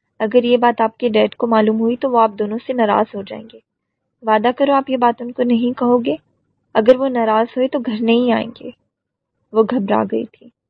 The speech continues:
"Of course ماما، میں نہیں بتاؤں گا۔" اس نے جلدی سے ماں کا ہاتھ دونوں ہاتھوں میں لے کر دبایا۔ اسرا کو ایک دم ٹھنڈے پسینے آنے لگے تھے۔ وہ اٹھ کھڑی ہوئی۔ "میں اب جولیانا کو الگ سے ڈانتی ہوں۔" سکندر کو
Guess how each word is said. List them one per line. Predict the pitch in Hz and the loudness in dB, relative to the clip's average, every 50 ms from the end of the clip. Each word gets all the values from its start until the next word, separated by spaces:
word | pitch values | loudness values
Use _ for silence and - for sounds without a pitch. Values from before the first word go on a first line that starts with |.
| _ _ _ _ _ _ _ _ _ _ _ _ - | _ _ _ _ _ _ _ _ _ _ _ _ -20
"Of | - _ - 254 | -20 _ 2 4
course | 254 277 320 - - - | 6 6 4 2 -2 -4
ماما، | 254 226 214 208 226 | 0 0 0 2 0
میں | 247 269 269 | 0 0 0
نہیں | 254 254 254 285 285 | -2 -2 -2 -2 0
بتاؤں | 277 262 - 233 220 220 226 247 | -2 -2 -2 -4 -8 -8 -8 -8
گا۔" | 262 233 _ _ _ _ - | -8 -8 _ _ _ _ -16
اس | - 247 - 262 | -16 -14 -8 -4
نے | 254 240 | -4 0
جلدی | 220 240 220 220 233 240 - | 2 2 2 2 0 -4 -4
سے | - 262 | -4 -2
ماں | 240 220 208 202 | 0 0 0 -2
کا | - 233 | -2 -2
ہاتھ | 226 233 233 214 | 0 0 0 2
دونوں | 214 220 214 220 226 | 2 0 0 0 0
ہاتھوں | 214 208 208 - - 220 | 0 0 -2 -2 -4 -2
میں | 226 220 | 0 0
لے | 208 208 202 | 0 0 0
کر | - 220 214 | 0 -2 -2
دبایا۔ | 208 226 240 247 - - 247 240 _ _ _ _ _ _ _ _ _ _ _ _ _ _ - | -2 -2 -2 -2 -4 -4 -6 -10 _ _ _ _ _ _ _ _ _ _ _ _ _ _ -12
اسرا | 233 240 - - 247 262 269 | -12 -12 -6 -2 0 0 2
کو | - 269 | 2 2
ایک | 262 233 214 220 | 2 2 2 0
دم | 226 226 240 240 | 0 0 0 -4
ٹھنڈے | - - 226 220 226 233 | -6 -6 -2 2 2 2
پسینے | 226 226 220 - - 226 214 214 214 | 2 0 -8 -6 -6 -4 -2 0 2
آنے | 226 226 214 220 220 | 2 0 0 0 -2
لگے | 214 226 214 214 226 - _ | -2 -4 -6 -8 -10 -12 _
تھے۔ | - - - _ _ _ _ _ _ _ _ _ _ _ _ _ - | -18 -20 -20 _ _ _ _ _ _ _ _ _ _ _ _ _ -2
وہ | 233 233 240 | 4 4 4
اٹھ | 226 - - | 4 2 -4
کھڑی | - - 226 220 214 | -2 -2 0 0 -2
ہوئی۔ | 220 - - 247 - _ _ _ _ _ _ _ _ _ _ _ _ _ _ - | -6 -8 -12 -14 -14 _ _ _ _ _ _ _ _ _ _ _ _ _ _ -2
"میں | 240 247 | 0 2
اب | 254 262 233 214 | 2 2 0 2
جولیانا | - 240 233 226 226 220 220 226 247 | 2 2 4 4 2 0 2 0 -2
کو | 247 - 277 | 0 2 2
الگ | 247 226 226 220 _ - | 2 2 0 -2 _ 0
سے | - 220 | 2 2
ڈانتی | 208 214 220 220 214 - - 226 | 2 2 0 -4 -8 -12 -14 -16
ہوں۔" | 226 240 _ _ _ _ _ _ _ _ _ _ _ _ _ - | -16 -18 _ _ _ _ _ _ _ _ _ _ _ _ _ -8
سکندر | 233 - - 220 214 220 233 233 240 | -4 0 0 0 2 4 2 2 4
کو | - | 2